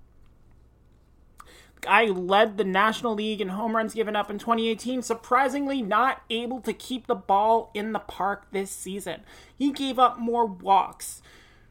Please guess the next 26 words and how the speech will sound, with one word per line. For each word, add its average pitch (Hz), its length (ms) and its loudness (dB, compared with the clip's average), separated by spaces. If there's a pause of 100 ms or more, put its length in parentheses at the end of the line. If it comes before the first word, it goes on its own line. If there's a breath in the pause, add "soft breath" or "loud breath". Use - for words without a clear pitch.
(220 soft breath)
Or, 208 280 -2
sorry, 190 400 0 (180 soft breath)
he 285 120 2
gave 311 120 2
up 277 140 6
more 247 200 4
home 240 240 0
runs 220 260 2
than 220 120 0
he 220 100 -6
did 196 240 -2
walks. - 420 -4
He 220 60 -12
gave 226 200 2
up 233 100 0
eleven 247 320 6
home 226 240 -2
runs 202 220 -2
to - 60 -14
ten 202 280 -6
walks. 135 460 -10 (520 soft breath)
I 302 200 8
would 277 200 -4
prefer 226 460 0
the 208 140 2
walk. - 520 -10